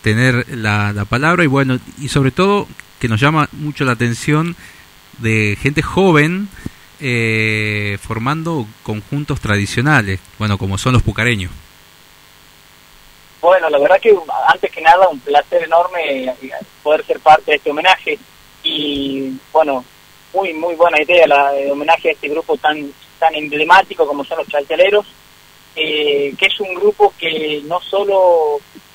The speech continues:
Speaker 2: eh, entregó su arte mientras duró, sino que una vez que los chalchaleros dejaron de cantar, es como que se impulsó esta, esta transmisión, esta respuesta de la gente y de los jóvenes, y que nos, nos sentimos,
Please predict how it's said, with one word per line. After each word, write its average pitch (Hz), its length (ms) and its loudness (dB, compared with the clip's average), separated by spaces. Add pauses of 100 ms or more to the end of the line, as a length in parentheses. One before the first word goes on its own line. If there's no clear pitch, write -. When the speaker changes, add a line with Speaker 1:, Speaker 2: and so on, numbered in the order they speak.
(100)
Speaker 2:
eh, 143 220 -4 (100)
entregó 170 500 -2
su 170 240 2
arte 190 400 6 (180)
mientras 156 520 -2
duró, 190 260 4
sino 226 300 0
que - 200 -2 (380)
una 165 160 2
vez 208 200 2
que 208 120 -2
los 180 100 0
chalchaleros 185 440 0
dejaron 190 320 0
de 160 80 -8
cantar, 185 420 2 (560)
es 170 140 -4
como 185 260 -4
que 151 460 -2
se 156 60 -4
impulsó 185 720 0
esta, 185 260 -8
esta 165 240 -4
transmisión, 165 640 -4 (180)
esta 175 180 -6
respuesta 160 540 -4
de 156 60 0
la 143 80 -6
gente 196 480 -4
y - 160 -16
de 147 100 -6
los 143 140 -6
jóvenes, 185 400 -2 (840)
y 139 360 -10 (400)
que 156 140 -6
nos, 147 300 -4
nos 143 140 -10
sentimos, 170 600 -2